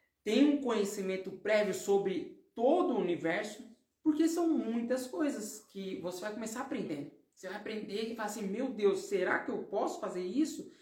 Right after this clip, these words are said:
E aí quando você vê, você fala assim, "Hum, caramba." Porque existe um efeito colateral gigantesco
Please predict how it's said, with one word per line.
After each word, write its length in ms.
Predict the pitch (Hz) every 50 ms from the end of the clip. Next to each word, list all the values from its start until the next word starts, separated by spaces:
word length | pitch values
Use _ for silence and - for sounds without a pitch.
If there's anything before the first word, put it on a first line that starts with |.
| _ _ -
E 100 | 294 269
aí 160 | 262 262 269
quando 220 | 285 285 254 254
você 260 | 254 247 - 254 233
vê, 140 | 202 214 240
você 100 | 226 233
fala 140 | - 240 220
assim, 160 | 220 233 233 - -
"Hum, 720 | 196 196 208 220 214 220 220 220 214 202 196 190 175 165 - - - _ _ _ _ _ _ -
caramba." 600 | 220 247 277 277 285 311 - - 175 - - - - _ _ -
Porque 200 | - 349 370 349
existe 320 | 339 254 262 311 302 -
um 120 | 330 320 285
efeito 400 | 277 - - 269 269 - - -
colateral 580 | - 254 247 240 240 - 254 226 220 226 233 226
gigantesco 800 | 226 254 269 269 277 285 262 - - - - 277 285 - -